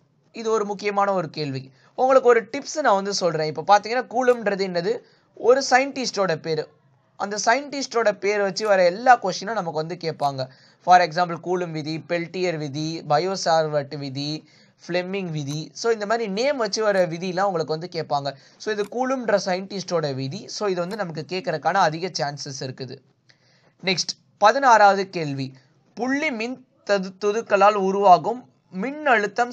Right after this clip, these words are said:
சமன்பாட்டை நிறுவு. இது பாத்தீங்கன்னா நமக்கு வந்து த்ரீ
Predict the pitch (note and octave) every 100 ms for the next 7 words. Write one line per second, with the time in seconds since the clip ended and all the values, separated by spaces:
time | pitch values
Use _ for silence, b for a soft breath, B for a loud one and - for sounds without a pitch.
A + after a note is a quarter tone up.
0 | - F#3 G#3 A#3+ - F#3+ E3 G#3+ G#3+ E3
1 | E3+ F3 F3+ E3 D#3+ D#3+ b b b G3+
2 | A#3 A3 G3+ G#3 A#3+ G#3+ F#3+ G3 G3+ G#3
3 | A3